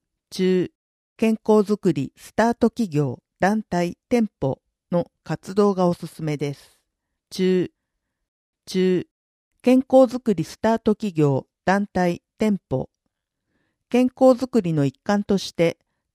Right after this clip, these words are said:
燕元気輝きポイント事業に取り組む企業、団体、店舗のことです。事業に参加することにより、社員、職員などの健康管理や健康増進を目指します。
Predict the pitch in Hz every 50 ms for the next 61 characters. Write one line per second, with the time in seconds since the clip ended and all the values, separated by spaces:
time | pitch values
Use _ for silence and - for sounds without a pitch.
0 | - - 185 - 226 220 190 151 - - - 202 220 220 208 - - - - 156
1 | 156 160 185 214 226 240 - - - - 226 226 226 226 - - 226 214 220 233
2 | 196 190 175 170 160 151 143 - - 147 147 180 - - 233 208 165 139 - -
3 | 180 160 151 151 139 127 117 - _ _ _ _ - 156 170 170 170 - - 156
4 | 151 147 - - _ _ _ - 233 233 220 - 196 170 156 143 - - 135 -
5 | 139 131 131 127 120 - - _ _ _ _ _ _ _ _ _ _ _ _ _
6 | _ _ _ _ _ _ _ _ _ - - 240 262 233 247 233 214 185 160 156
7 | - 202 208 220 226 - 220 - - 220 208 208 - 214 202 - 208 202 180 160
8 | 151 143 135 127 123 123 - _ _ _ _ - - - 220 214 208 180 147 -
9 | - _ _ _ - - 175 165 - 254 254 247 226 196 180 170 160 143 143 139
10 | 131 131 - - 196 208 214 - - 220 202 190 - - 196 190 180 156 143 131
11 | 127 117 - - _ _ _ _ - 226 233 233 - _ - 247 240 220 220 226
12 | 226 226 - - - 208 202 202 190 180 170 160 170 170 170 - - 160 160 -
13 | 156 - _ _ _ _